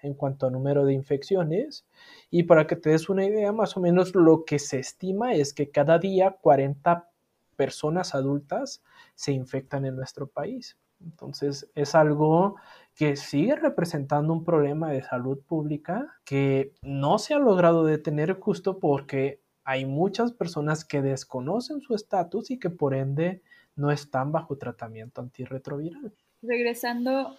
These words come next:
Speaker 2: a la parte de disbiosis, entonces,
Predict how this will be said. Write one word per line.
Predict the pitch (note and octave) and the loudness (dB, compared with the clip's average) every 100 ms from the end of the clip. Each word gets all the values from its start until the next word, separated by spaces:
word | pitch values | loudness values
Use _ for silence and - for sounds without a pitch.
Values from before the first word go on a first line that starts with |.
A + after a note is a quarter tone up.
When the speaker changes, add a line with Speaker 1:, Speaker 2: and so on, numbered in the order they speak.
| _ | _
Speaker 2:
a | A3 G#3+ G3+ G3+ G3+ G3 G3 G3 | -10 -8 -6 -6 -6 -6 -6 -6
la | G3+ G3+ | -8 -6
parte | A3 A3 A#3+ | -8 -6 -6
de | A#3 | -4
disbiosis, | G#3+ A3 G#3+ B3+ B3+ G#3+ B3+ C#4+ - _ _ _ _ | -6 -10 -6 -6 -6 -10 -12 -14 -20 _ _ _ _
entonces, | - G#3 - A3+ A3 A3+ A3 G#3+ | -14 -12 -8 -8 -6 -4 -4 -6